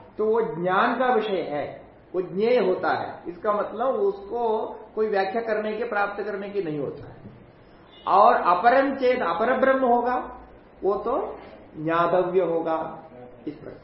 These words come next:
हाँ, प्राप्तव्य होगा, प्राप्त करने योग्य होगा। तो हिरण्यगर्भ पर्यंत प्राप्तव्य होता है, ये भी ध्यान रखना। जहां जहां प्राप्ति की बात होती है, जैसा कर्म करेंगे, उपासना करेंगे, उसकी प्राप्ति करते हैं, इस प्रकार की व्याख्या होती है,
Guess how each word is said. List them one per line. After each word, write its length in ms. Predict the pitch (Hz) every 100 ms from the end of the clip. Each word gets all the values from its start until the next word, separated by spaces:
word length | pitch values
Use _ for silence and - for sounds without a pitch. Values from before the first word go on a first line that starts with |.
| -
हाँ, 140 | 214
प्राप्तव्य 500 | 202 196 196 214 185
होगा, 360 | 170 156 147 - - - - -
प्राप्त 340 | 175 180 -
करने 240 | 185 175 175
योग्य 280 | 165 156
होगा। 260 | 147 131 110 - - -
तो 60 | 202
हिरण्यगर्भ 720 | 196 214 226 233 226 220 214
पर्यंत 380 | 208 208 220 220
प्राप्तव्य 640 | 240 208 208 - 247 220
होता 260 | 156 - -
है, 60 | - - - -
ये 120 | 226
भी 120 | 247
ध्यान 280 | 214 214 208
रखना। 240 | 180 156
जहां 360 | 156 190 208 233
जहां 200 | 226 233
प्राप्ति 440 | 226 214 214 214
की 140 | 254 254
बात 280 | 226 208 208
होती 300 | 190 - 190
है, 360 | 117 - - -
जैसा 220 | 175 202
कर्म 320 | 180 185 190
करेंगे, 460 | 190 185 185 180 190
उपासना 460 | 180 180 180 180 180
करेंगे, 360 | 175 180 180
उसकी 220 | 180 -
प्राप्ति 400 | 180 175 170 170
करते 320 | 180 175 170 180
हैं, 60 |
इस 80 | 175
प्रकार 340 | - 175 175
की 120 | 175 180
व्याख्या 320 | 175 175 185
होती 300 | 175 175 208
है, 480 | 226 285 - -